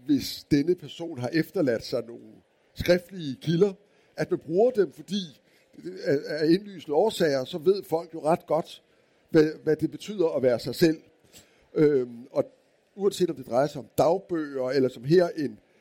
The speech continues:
et skrift, der altså er en, en, øh,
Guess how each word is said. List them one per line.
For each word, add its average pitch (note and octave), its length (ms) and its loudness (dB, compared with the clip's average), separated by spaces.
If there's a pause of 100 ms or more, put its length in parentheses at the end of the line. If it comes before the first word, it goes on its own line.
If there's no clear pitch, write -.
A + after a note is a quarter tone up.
(240)
et C#3+ 100 -2
skrift, - 460 0
der E3+ 80 0
altså C3 260 0
er A#2+ 240 0
en, A#2+ 320 -6 (400)
en, C3 240 0
øh, A2 240 -2